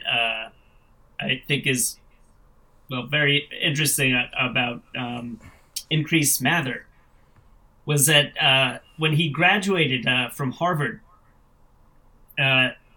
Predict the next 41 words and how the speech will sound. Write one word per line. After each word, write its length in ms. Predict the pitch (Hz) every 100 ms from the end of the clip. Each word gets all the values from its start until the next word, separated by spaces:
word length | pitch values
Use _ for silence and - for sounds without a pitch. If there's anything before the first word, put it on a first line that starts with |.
| _ _ _ 143
I 60 |
don't 140 | 143 180
know 280 | 180 165 156
if 180 | 139 160
it 120 | 151
was 160 | 143 147
in 140 | 147
a 100 | 131
speech. 440 | - - 190 147
I 60 | 143
couldn't 200 | 160 208
really 200 | 180 165
get 220 | 139 147 135
a, 140 | 127 131
a 40 | 120
clear, 520 | - 156 151 139 127 - _ _ - _ _ _ _ 143
uh, 280 | 131 131 120 - -
reading 300 | 135 147 139
on 200 | 131 127
the 60 | 123
setting 400 | - 147 143 123
of 120 | 113
it, 80 | 117 -
but 140 | 120 110 _ _ _ -
at 220 | 147 156 139
his 220 | 156 -
graduation, 800 | 147 143 139 135 151 147 127 117
which 180 | 120 143
was 280 | 127 - - 135
when 200 | 127 123
he 100 | 127
was, 240 | 127 120
like, 160 | 117 117
seventeen 560 | - 139 135 - 143
years 220 | 131 120 127
old, 320 | 135 120 107
he 80 | 110
started 300 | - 139 131
going 180 | 135 127
to 60 |
Harvard, 480 | 120 131 131 127